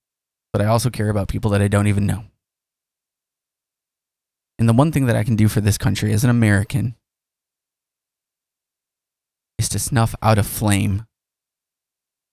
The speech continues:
that doesn't need to be lit right now. America is not great at all. I'll say that. It's not.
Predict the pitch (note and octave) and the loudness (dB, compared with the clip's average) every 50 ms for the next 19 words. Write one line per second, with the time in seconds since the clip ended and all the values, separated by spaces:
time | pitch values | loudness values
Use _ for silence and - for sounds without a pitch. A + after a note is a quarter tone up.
0 | _ _ _ _ _ _ _ _ _ _ _ _ - G#2 G2+ - G#2 G2 G2 - | _ _ _ _ _ _ _ _ _ _ _ _ -6 -2 0 2 0 2 0 -2
1 | G#2+ G2+ A2+ G2+ - G2 G2+ G2+ A2 - - G#2 G2 G#2+ A2 F#2+ G#2+ - - _ | -4 -4 -4 -4 -4 -4 -4 -4 -4 -4 -4 -6 -6 -8 -10 -12 -14 -16 -20 _
2 | _ _ _ - - - - _ _ _ _ _ _ _ _ _ _ _ _ _ | _ _ _ -14 -14 -14 -16 _ _ _ _ _ _ _ _ _ _ _ _ _
3 | _ _ _ _ _ _ _ _ _ _ _ _ _ _ _ _ _ _ _ _ | _ _ _ _ _ _ _ _ _ _ _ _ _ _ _ _ _ _ _ _
4 | _ _ _ _ _ _ _ _ _ _ _ _ _ _ _ _ _ _ _ _ | _ _ _ _ _ _ _ _ _ _ _ _ _ _ _ _ _ _ _ _
5 | _ _ _ _ _ _ _ _ _ _ - - B2 A#2+ A#2 B2 C3 C#3+ - - | _ _ _ _ _ _ _ _ _ _ -2 0 2 4 4 4 4 2 0 0
6 | - - A2+ A2+ A2+ G#2 G2+ - - - - G#2+ F#2 - - - G#2 G#2 - - | 0 0 0 0 0 0 -2 -4 -6 -6 -6 -4 -4 -6 -6 -6 -6 -4 -2 0
7 | G#2+ - - G2+ - - - _ _ _ _ _ _ _ _ _ _ _ _ _ | -2 -2 -2 -6 -10 -10 -16 _ _ _ _ _ _ _ _ _ _ _ _ _
8 | _ _ _ _ _ _ _ _ _ _ _ _ _ _ _ _ _ _ _ - | _ _ _ _ _ _ _ _ _ _ _ _ _ _ _ _ _ _ _ -2
9 | C3+ C3+ - - E3+ D#3 - - - - - _ _ _ _ _ _ _ _ _ | -2 0 0 0 0 -2 -2 -6 -8 -10 -16 _ _ _ _ _ _ _ _ _
10 | _ _ _ _ - A2+ - A#2+ A2+ G2+ F#2+ - | _ _ _ _ -4 -4 -2 0 -2 -2 -2 -6